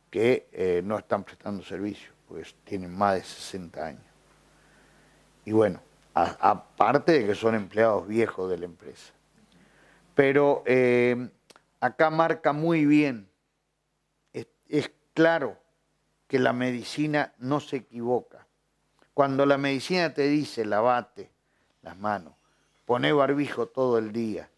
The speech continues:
y usá todos los elementos de seguridad que, que están nor-, normados", no pasa nada. ¿Está? Nosotros tuvimos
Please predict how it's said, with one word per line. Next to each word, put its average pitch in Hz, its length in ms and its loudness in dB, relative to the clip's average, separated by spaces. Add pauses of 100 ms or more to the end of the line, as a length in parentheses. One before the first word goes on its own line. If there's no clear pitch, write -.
(320)
y 117 100 -4
usá 127 380 0
todos 147 360 0
los 107 180 -2
elementos 110 600 -4
de 95 120 -8
seguridad 101 640 -2 (460)
que, 92 600 -2 (300)
que 104 100 -10
están 110 360 0
nor-, 101 320 -6
normados", 117 580 0 (280)
no 120 340 -2 (260)
pasa - 380 -2 (100)
nada. 92 340 -8 (2000)
¿Está? - 360 0 (720)
Nosotros 135 520 2
tuvimos 131 680 2